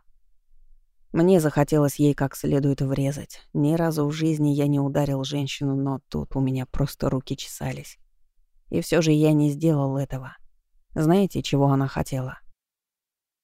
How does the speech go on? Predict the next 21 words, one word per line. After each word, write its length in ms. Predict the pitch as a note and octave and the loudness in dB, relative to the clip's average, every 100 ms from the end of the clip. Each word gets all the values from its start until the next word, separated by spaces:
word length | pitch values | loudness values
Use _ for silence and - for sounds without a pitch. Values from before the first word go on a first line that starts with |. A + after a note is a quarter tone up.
| _ _ | _ _
«Я 300 | - E3+ F3+ | 0 6 6
вся 240 | F#3+ - F3 | 4 2 4
внимание», 600 | E3+ F3 F3 D3 C#3 C#3 _ _ | 4 2 2 0 -2 -8 _ _
сказала 420 | - C#3+ C#3+ C#3 | -4 -2 0 -2
Ева. 420 | C#3 C#3 C3+ C3+ - - _ _ _ _ _ _ _ _ | -2 -4 -6 -12 -18 -20 _ _ _ _ _ _ _ _
Сначала 500 | - - D#3+ G3 F#3+ | -4 0 2 6 8
я 140 | E3 D#3+ | 8 8
должен 400 | E3 E3+ D#3 D3+ | 6 6 6 6
был 140 | D#3 | 4
бросить 420 | D3 D#3+ D#3 C#3 | 6 2 2 0
Марлу 500 | C#3+ D#3 D3+ C#3 C3 - - | 4 4 2 -2 -4 -10 -2
как 140 | C#3+ - | 0 2
можно 300 | D#3 C#3+ C#3+ | 2 4 4
более 340 | D3+ D3+ C#3+ | 6 6 4
подлым 440 | - C#3+ C#3+ C#3 C#3 | 2 0 2 2 2
образом, 600 | D3 C#3 C3+ C3+ C3+ D#3 _ _ | 0 0 -2 -2 -8 -12 _ _
а 120 | - D3 | -6 0
потом 320 | D3 D3+ C#3+ | 2 4 4
вернуться 520 | D3 D3 D3 C#3 C#3+ | 4 4 2 2 -6
к 60 | - | -6
Кейти, 680 | - C#3 C3 - - C3 | -2 0 -2 -8 -8 -8